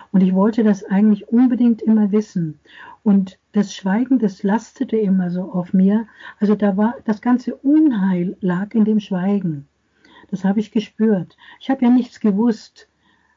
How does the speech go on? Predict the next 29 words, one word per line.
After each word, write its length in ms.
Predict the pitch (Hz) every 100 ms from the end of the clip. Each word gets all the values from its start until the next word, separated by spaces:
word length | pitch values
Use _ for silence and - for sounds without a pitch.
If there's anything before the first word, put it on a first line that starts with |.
| _ _ _ -
Na 120 | 156
ja, 360 | 180 196 208 202
dass 200 | 185 208
es 120 | -
einen 280 | 196 180 165
Krieg 420 | - 185 208 202
gegeben 540 | 185 180 180 175 170
hat, 160 | 175 175
irgendwie 480 | 190 196 165 185 170
habe 160 | 170
ich 80 | 165
das 160 | 180 -
schon 180 | 185
gewusst. 360 | 165 165 190 - - - -
Aber 240 | 226 214
was 220 | 180 190 -
das 300 | 175 - 180
war 300 | 165 170 -
und 240 | 220 208
wer 160 | 208 185
meine 320 | 185 190 190
Eltern 420 | 180 202 - 185
waren, 180 | 165 165
das 160 | 170 -
habe 100 | 185
ich 80 | -
ja 80 |
sowieso 400 | 180 175 185 208
erst 280 | 233 180 -